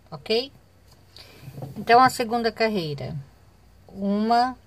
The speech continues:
duas, três, quatro correntinhas, vou virar. Vou dar duas laçadas aqui nesse espaço, um ponto alto duplo.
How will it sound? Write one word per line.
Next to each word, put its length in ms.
duas, 720
três, 640
quatro 380
correntinhas, 800
vou 160
virar. 440
Vou 120
dar 220
duas 340
laçadas 880
aqui 320
nesse 260
espaço, 760
um 200
ponto 420
alto 400
duplo. 500